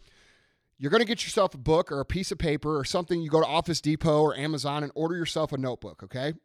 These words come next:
And you're gonna number the pa-, you're gonna number the lines, one through, one, two, three, four, five. And you're gonna put down five critical tasks for that day, all right? And this is not, this is where most people fuck up.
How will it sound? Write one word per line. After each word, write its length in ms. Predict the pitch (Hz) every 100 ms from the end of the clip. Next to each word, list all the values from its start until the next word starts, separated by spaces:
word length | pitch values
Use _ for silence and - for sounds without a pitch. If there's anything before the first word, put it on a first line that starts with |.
| _ _ _ _ _ _ _ _ -
And 140 | 143
you're 80 | 156
gonna 280 | 190 202 151
number 340 | 135 175 196
the 120 | 196 185
pa-, 180 | 175 165
you're 100 | 143
gonna 160 | 160 160
number 220 | 190 190
the 80 | 180
lines, 380 | 151 123 107
one 200 | 127 151
through, 160 | 156 151 -
one, 240 | 143 185
two, 140 | 190
three, 200 | 185 165
four, 180 | 165 151
five. 260 | - 113 82 _ _ _ _ _ _ _ _ _ _ _ _ -
And 100 | 160
you're 100 | 180
gonna 160 | 233
put 180 | 180 220
down 220 | 190 170 - -
five 360 | 170 185 180
critical 380 | - 185 170 170
tasks 500 | 139 151 135 - - -
for 140 | 156
that 240 | 147 139 139
day, 280 | 135 - _ _ _ -
all 120 | 120
right? 220 | 123 143 -
And 140 | 160
this 160 | 226 269
is 160 | 202
not, 240 | 175 180 190
this 220 | 190 240
is 100 | 240
where 160 | 247
most 240 | 214 208 -
people 200 | - 160
fuck 340 | - 175 160
up. 220 | 127 -